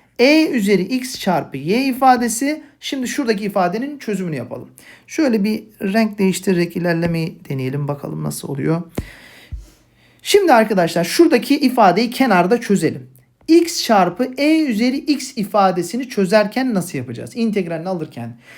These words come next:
Şimdi bu çarpımın integrali arkadaşlar, kısmi integrasyon uygulamamız gerekiyor. Kısmi integrasyon olayı aslında çarpımın türevinden geliyor. Nasıl bir kolaylık var? Şimdi çarpımın türevini bir hatırlayalım. Yani nereden neyi kullanıyoruz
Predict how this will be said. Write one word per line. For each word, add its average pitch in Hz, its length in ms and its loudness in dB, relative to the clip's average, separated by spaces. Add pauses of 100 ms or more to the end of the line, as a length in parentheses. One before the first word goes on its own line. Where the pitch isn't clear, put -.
(180)
Şimdi 392 220 2
bu 370 120 8
çarpımın 277 640 4
integrali 208 960 4 (300)
arkadaşlar, 160 720 -2 (260)
kısmi 359 360 0
integrasyon 233 960 2
uygulamamız 156 640 2
gerekiyor. 254 600 2 (420)
Kısmi 311 340 2
integrasyon 311 640 4
olayı 202 360 2
aslında 302 560 0
çarpımın 311 600 0
türevinden 311 720 4
geliyor. 139 360 -4 (520)
Nasıl 349 300 2
bir 220 120 -2
kolaylık 139 680 0
var? 208 200 2 (340)
Şimdi 370 260 0
çarpımın 339 480 4
türevini 311 380 4
bir 311 60 4
hatırlayalım. 190 540 0
Yani 262 260 0
nereden 294 440 2
neyi 302 180 2
kullanıyoruz 208 640 -4